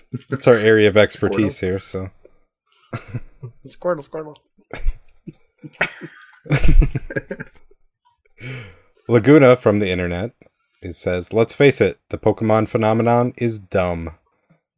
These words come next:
Speaker 1: Nintendo is out to pollute the minds of little kids with these idiotic pocket freaks of nature. I don't see what people, or my friends for that matter, see in them. Sure,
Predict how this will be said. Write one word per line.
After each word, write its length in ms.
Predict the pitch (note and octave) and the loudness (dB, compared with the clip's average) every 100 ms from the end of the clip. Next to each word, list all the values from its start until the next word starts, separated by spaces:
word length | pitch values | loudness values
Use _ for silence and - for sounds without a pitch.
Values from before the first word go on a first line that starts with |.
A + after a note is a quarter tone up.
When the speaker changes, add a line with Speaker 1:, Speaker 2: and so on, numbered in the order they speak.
| _ _ _ | _ _ _
Speaker 1:
Nintendo 500 | G2 F2+ A#2+ B2 G#2 | -10 -4 0 2 2
is 100 | F#2+ | 2
out 180 | G2+ G2+ | 0 -2
to 80 | F2 | -6
pollute 340 | - G#2+ C3+ | -6 -2 -2
the 60 | B2 | 0
minds 360 | G#2 G2+ G2+ A2 | 0 0 0 -4
of 160 | F2 | -4
little 180 | G2 A#2 | -4 -6
kids 440 | - G2 F#2 - - | -4 -4 -4 -10 -14
with 180 | G2+ - | -12 -10
these 220 | F2 - - | -10 -10 -8
idiotic 600 | A#2 F#2 F2+ F#2 - _ _ _ - | -2 -2 -2 -8 -14 _ _ _ -6
pocket 400 | - B2+ - - | 0 0 -2 -10
freaks 400 | - F#2+ - - | -10 -10 -8 -12
of 120 | F#2+ | -8
nature. 460 | A2 - E2+ E2+ - _ _ _ _ _ _ _ _ _ - | -8 -8 -10 -12 -14 _ _ _ _ _ _ _ _ _ 0
I 80 | |
don't 200 | C#3 B2+ | 2 2
see 360 | G2+ G#2+ G2+ G2 _ _ _ _ | 0 -2 -2 -6 _ _ _ _
what 240 | C#3 - | 0 0
people, 400 | A#2 G2 G2+ G2 - | -4 -2 -2 -4 -4
or 160 | G#2 | -4
my 160 | A2+ F#2+ | -4 -6
friends 380 | - F2+ F2 - | -4 -6 -6 -10
for 140 | E2+ | -10
that 180 | E2 D#2+ | -8 -8
matter, 360 | E2+ E2+ F2+ - | -10 -10 -12 -14
see 260 | - B2 G2+ | -10 -4 -4
in 120 | E2+ | -6
them. 220 | D#2+ E2 _ _ _ - | -12 -18 _ _ _ -10
Sure, 400 | - C#3 E2+ | 0 2 0